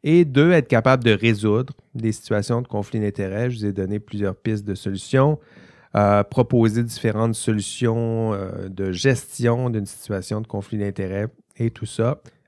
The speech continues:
Vous en êtes capable si, euh, au préalable, vous avez bien identifié ou reconnu les situations de conflit d'intérêt.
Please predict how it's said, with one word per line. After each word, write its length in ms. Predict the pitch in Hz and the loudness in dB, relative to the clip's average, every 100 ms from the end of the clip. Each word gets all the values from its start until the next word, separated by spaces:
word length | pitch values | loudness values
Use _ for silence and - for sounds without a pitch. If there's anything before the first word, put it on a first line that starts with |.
| - | -8
Vous 200 | 113 113 | -2 2
en 160 | 107 110 | 2 2
êtes 180 | 110 | 0
capable 540 | - 101 101 104 123 127 _ _ _ _ | -2 -4 -2 -2 -2 -4 _ _ _ _
si, 580 | - - - 123 139 131 | -16 -10 -2 0 2 2
euh, 100 | 107 | 2
au 80 | |
préalable, 600 | 98 - 101 92 104 123 | 0 -2 -2 -2 -4 -6
vous 140 | 113 101 | -8 -6
avez 200 | 92 92 | -6 -6
bien 280 | 95 104 107 | -6 -4 -2
identifié 680 | 110 104 92 - 107 110 | 0 0 -2 -8 -6 -4
ou 100 | 113 | -4
reconnu 500 | 101 120 - 101 101 - _ - | 0 0 2 -2 -2 -10 _ -8
les 120 | 110 | -6
situations 640 | - - 113 101 - 120 - _ - | -8 -10 -8 -6 -6 -8 -8 _ -6
de 240 | 113 - _ | -4 -4 _
conflit 460 | 113 104 - 135 - - | -10 -8 -6 -8 -8 -8
d'intérêt. 480 | 113 117 117 92 | -2 -2 -2 -6